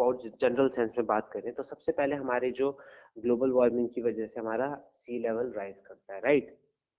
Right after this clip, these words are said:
कहते हैं कि जब सी level rise करेगा तो हमारे जो coastal towns हैं, हमारे जो कोस्टल areas हैं, है ना, कई ऐसे countries हैं जो पूरा ही, अ, समंदर के बीच में है,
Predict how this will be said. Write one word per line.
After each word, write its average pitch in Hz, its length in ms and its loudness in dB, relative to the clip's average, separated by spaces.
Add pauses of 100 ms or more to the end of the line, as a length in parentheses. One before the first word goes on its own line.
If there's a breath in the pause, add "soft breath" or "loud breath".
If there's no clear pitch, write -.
(480 soft breath)
कहते 131 320 6
हैं 165 80 6
कि 165 140 2
जब 165 120 4
सी 160 280 0
level 151 380 4
rise 123 280 2
करेगा 120 560 -2 (440 soft breath)
तो 165 80 4
हमारे 151 280 4
जो 170 120 0
coastal 147 460 0
towns 123 420 2
हैं, 156 180 -2 (120)
हमारे 117 240 -2
जो 123 120 -4
कोस्टल 123 440 -2
areas 110 480 0
हैं, 120 180 -6 (280)
है 113 60 -8
ना, 113 100 -8 (220 soft breath)
कई 135 180 6
ऐसे 131 220 4
countries 120 380 2
हैं 127 100 -2
जो 123 100 6
पूरा 117 300 0
ही, 131 220 4
अ, 113 160 -2
समंदर 113 460 -2
के 117 140 -2
बीच 107 300 -2
में 113 160 0
है, 104 160 -2